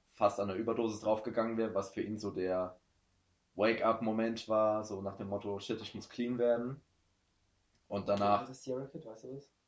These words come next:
Speaker 1: Der ist anderthalb Jahre älter als ich, also dreiundzwanzig, <laughs> wie alt bin ich? Vierundzwanzig ist er fast.
Speaker 2: Okay.
Speaker 1: Oder wird bald vierundzwanzig.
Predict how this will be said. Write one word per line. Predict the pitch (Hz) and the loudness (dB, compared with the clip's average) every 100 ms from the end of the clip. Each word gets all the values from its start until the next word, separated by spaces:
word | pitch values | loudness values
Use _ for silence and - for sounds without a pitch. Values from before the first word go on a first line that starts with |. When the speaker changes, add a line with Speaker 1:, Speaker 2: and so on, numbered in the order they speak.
| _ _ - | _ _ -4
Speaker 1:
Der | 101 | -2
ist | - | -2
anderthalb | 104 107 | -4 -2
Jahre | 98 95 | -2 -2
älter | 98 95 | -4 -8
als | - | -10
ich, | - | -12
also | 90 95 92 95 _ _ _ _ _ _ _ _ _ | -10 -8 -8 -10 _ _ _ _ _ _ _ _ _
dreiundzwanzig, | 95 98 139 131 | -10 -8 -8 -2
<laughs> | 147 120 104 | 2 4 4
wie | 107 | 0
alt | 104 | -2
bin | 113 98 | -4 -8
ich? | - - - _ | -12 -18 -20 _
Vierundzwanzig | 113 101 98 95 101 | -4 -2 -4 -6 -8
ist | 98 98 | -10 -12
er | |
fast. | - 101 - | -12 -14 -14
Speaker 2:
Okay. | - - - | -20 -20 -6
Speaker 1:
Oder | 92 80 | -4 -2
wird | 107 - | -2 -2
bald | 90 - | -4 -4
vierundzwanzig. | 98 - 101 - 117 | -10 -6 -8 -8 -18